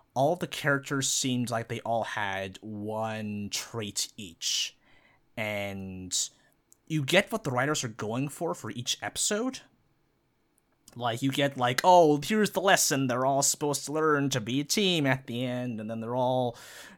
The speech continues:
drinking a beer, and they're like, "Yeah, we make a good team," even though they didn't, you know, the episode before. It's, it's very tr-, it, it was very trite, there were a lot of,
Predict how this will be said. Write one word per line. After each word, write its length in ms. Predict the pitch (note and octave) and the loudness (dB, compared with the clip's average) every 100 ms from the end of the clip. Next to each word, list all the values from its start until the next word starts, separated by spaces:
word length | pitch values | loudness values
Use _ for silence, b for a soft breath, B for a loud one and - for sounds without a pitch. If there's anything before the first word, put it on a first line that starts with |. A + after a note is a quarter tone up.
| - | -6
drinking 380 | C#3 C#3 D#3 | -2 -2 0
a 60 | C#3+ | 0
beer, 400 | B2 D#3+ C#3+ C#3 | 2 4 6 4
and 80 | C3+ | 4
they're 80 | A#2+ | 2
like, 320 | A#2+ A#2+ A#2 | 2 2 2
"Yeah, 240 | G3 G3 | 4 6
we 100 | F#3+ | 4
make 160 | A3+ C#3+ | 2 -2
a 60 | |
good 260 | A2 D3 D#3 | -2 -2 0
team," 360 | - G3+ C#3+ A2 | -2 0 2 0
even 200 | B2+ B2 | 0 2
though 160 | B2+ | 2
they 160 | B2 B2+ | 2 -2
didn't, 460 | G#2 C#3+ G#2+ F#2+ - | -2 -2 -2 -6 -10
you 220 | F#2+ G2 | -12 -10
know, 120 | F#2+ | -10
the 360 | F2+ F2+ B2+ - | -10 -12 -14 -12
episode 300 | G2 - A#2 | -10 -10 -10
before. 500 | A#2 - B2+ F#2 F2+ B B B - | -12 -8 -6 -6 -8 B B B -2
It's, 260 | D3+ - | -2 -2
it's 220 | F#3+ F#3+ | 0 0
very 280 | C#3+ G3 A#3+ | 2 2 2
tr-, 360 | - - - C3 | 0 0 0 0
it, 220 | D3 C3+ | 0 0
it 60 | D3+ | 2
was 160 | D3 C3+ | 2 2
very 200 | D#3+ C#3+ | 0 0
trite, 800 | - - F#2 G2+ F#3+ - - - B B B B B _ _ _ _ _ _ - | -4 -4 -4 -4 -4 -2 -2 -2 B B B B B _ _ _ _ _ _ -16
there 380 | C3+ C3+ C#3+ | -4 0 2
were 420 | D3 C#3+ C3 B2+ B2 | 4 4 4 4 2
a 120 | B2+ | 2
lot 380 | B2 A#2+ C3 C3 | 4 4 6 4
of, 540 | B2 A#2+ A2 - - | 2 -2 -4 -12 -18